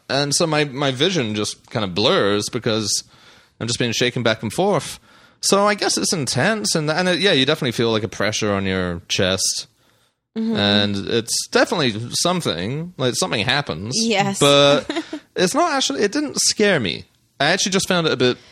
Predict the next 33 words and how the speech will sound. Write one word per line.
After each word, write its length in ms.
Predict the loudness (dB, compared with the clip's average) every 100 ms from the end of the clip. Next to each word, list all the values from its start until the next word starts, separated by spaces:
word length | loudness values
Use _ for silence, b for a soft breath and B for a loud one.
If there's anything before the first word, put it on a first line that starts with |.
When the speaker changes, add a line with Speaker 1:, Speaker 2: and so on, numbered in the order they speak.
| B B B
Speaker 1:
sort 240 | -2 0 0
of 240 | -2 -8 -12 _ -6
uncomfortable. 680 | -6 -4 -4 -4 -8 -8 -6
Speaker 2:
I 100 | -4
found 240 | -2 -2
it 80 | -2 -2
fun. 540 | -2 0 -2 -2 -4 -10 -4
I 100 | 0
mean, 280 | 2 2 0
after 340 | 2 0 0
the 100 | -4
first 220 | -2 -2
time 180 | 0 0
going 220 | 0 0
on, 140 | 0 0
I 140 | 0
was 100 | -2
like, 180 | -2 -4 -2
"Oh, 140 | -2
wow, 280 | 0 2 0
that's 200 | -2 -6
something 300 | -6 -6 -4
I've 220 | -4 -4
never 260 | -4 -4 -4
experienced 640 | -6 -6 -4 -4 -4 -6
before, 340 | -10 -4 -2 0
and 140 | 0
I 60 | -2
definitely 1000 | -4 -4 -4 -4 -8 -6 -6 -4 -4 -8 B B B B _
wanna 220 | -4 -4
do 180 | -2 -2
it 60 |
again." 380 | -2 -2 -4 -6